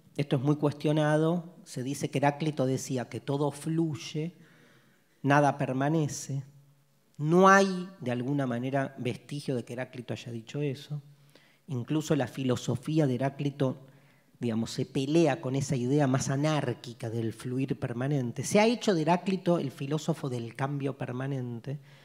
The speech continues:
y sin embargo, para mí es mucho más radical lo que plantea Heráclito.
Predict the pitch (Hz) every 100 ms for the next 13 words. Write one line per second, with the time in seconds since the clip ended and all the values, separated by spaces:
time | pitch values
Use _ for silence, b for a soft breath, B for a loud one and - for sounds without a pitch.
0 | b b b b - 160 160 165 180 214
1 | 214 156 160 202 175 202 185 185 185 202
2 | - - _ - 131 147 147 147 180 139
3 | 120 113 120 117 117 120 135 131 123 127
4 | 131 156